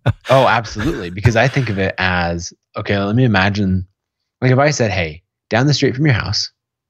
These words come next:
Speaker 2: uh, you know, I'm going to put together a workshop for twenty people who are really interested and engaged. Will you come speak at it?"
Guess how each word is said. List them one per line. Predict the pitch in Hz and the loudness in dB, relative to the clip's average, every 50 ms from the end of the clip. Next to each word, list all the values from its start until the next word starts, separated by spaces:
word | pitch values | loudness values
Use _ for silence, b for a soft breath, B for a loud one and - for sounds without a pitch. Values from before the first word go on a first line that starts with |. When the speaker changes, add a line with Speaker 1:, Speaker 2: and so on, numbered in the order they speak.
| _ _ _ _ _ _ - - | _ _ _ _ _ _ -10 -4
Speaker 2:
uh, | - 101 92 87 85 82 80 _ _ _ _ _ _ _ _ _ _ _ _ - | -2 0 0 0 -2 -4 -8 _ _ _ _ _ _ _ _ _ _ _ _ -8
you | 113 107 101 92 | -2 0 0 2
know, | 90 87 87 82 85 - | 2 2 0 0 0 0
I'm | - 101 107 110 120 127 127 | 0 0 0 2 2 2 4
going | 117 113 110 107 104 101 | 4 4 2 2 0 -2
to | - - | -4 -8
put | - - 110 113 | -8 -6 -4 0
together | - 117 110 120 131 | 2 2 4 4 4
a | 123 98 | 4 2
workshop | 87 82 78 - - 69 78 80 | 2 0 -2 -2 -4 -6 -6 -8
for | - - | -12 -12
twenty | - - 95 98 101 101 | -6 -4 -2 0 0 0
people | - 92 78 - 65 82 87 | -2 -2 -2 0 -2 -2 0
who | 85 87 80 | 2 2 2
are | 80 80 | 2 2
really | 80 82 85 82 95 98 | 2 4 4 4 4 2
interested | - - 95 - - - - 90 90 | 0 -2 -6 -6 -4 -2 0 0 0
and | 95 | 0
engaged. | 98 92 85 - - 76 80 - - | 0 -2 -2 -2 -2 -2 -2 0 2
Will | 101 98 95 | 4 4 6
you | 95 90 | 6 4
come | 90 - 90 82 | 4 2 0 0
speak | - - 69 65 - | 0 0 0 0 0
at | - - - | -2 -4 -6
it?" | - | -8